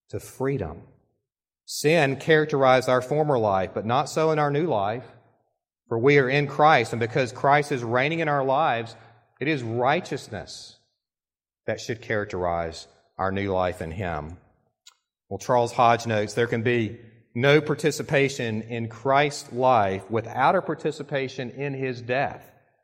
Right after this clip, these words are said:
And we cannot enjoy the benefits of His death unless we are partakers of the power of His life. We must be reconciled to God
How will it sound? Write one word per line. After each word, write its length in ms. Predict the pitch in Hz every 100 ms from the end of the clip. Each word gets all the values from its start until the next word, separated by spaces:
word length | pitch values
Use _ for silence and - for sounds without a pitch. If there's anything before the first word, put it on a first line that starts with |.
| _ _ _ _
And 100 | 117
we 80 | 131
cannot 440 | 143 147 143 160 196
enjoy 360 | 175 156 165
the 120 | 160
benefits 560 | - 143 160 156 139 -
of 80 | 131
His 180 | 120 104
death 560 | 117 131 117 110 - - - _ _ _ -
unless 520 | 123 123 135 170 175
we 180 | 147 156
are 120 | 147
partakers 720 | 143 139 - - 156 147 110 104
of 160 | 110
the 100 | 107
power 600 | 113 - 156 165 113 110 107
of 180 | 120
His 180 | 131 123
life. 560 | 131 147 123 80 - - _ _ -
We 160 | 135 131
must 380 | 131 156 175
be 140 | 180 160
reconciled 800 | 135 156 165 143 147 139 131 135
to 200 | 165 196
God 540 | 120 92 87 92 127